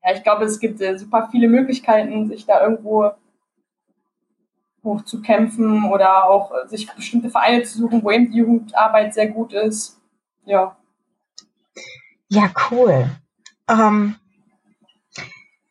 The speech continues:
Speaker 2: wenn wir jetzt so die ganze Zeit von dir gesprochen haben und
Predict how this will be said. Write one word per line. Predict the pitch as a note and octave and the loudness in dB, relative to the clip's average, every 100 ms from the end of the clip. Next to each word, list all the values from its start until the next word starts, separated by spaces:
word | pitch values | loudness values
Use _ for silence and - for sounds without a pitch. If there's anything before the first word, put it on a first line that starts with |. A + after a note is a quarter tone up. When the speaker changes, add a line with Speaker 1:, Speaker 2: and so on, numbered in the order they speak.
| _ _ _ _ _ _ - | _ _ _ _ _ _ -4
Speaker 2:
wenn | G#3+ C#4 | -2 2
wir | D#4 | 2
jetzt | C4 A3+ A3 | 2 2 -2
so | A3 | 0
die | G#3+ | 0
ganze | G3 A#3 C#4 B3+ | 2 0 -2 -6
Zeit | - A#3 A3 | -2 -2 -2
von | A3 G3 | -2 -2
dir | G3 B3+ | 2 0
gesprochen | A#3+ - - A3+ C4 B3+ | 0 -6 -10 -10 -6 -4
haben | A#3 A3+ A3 A3+ A3+ | 0 2 2 2 2
und | A#3 - F#3+ F#3 F#3 F#3 F3+ | 0 0 2 4 4 2 -2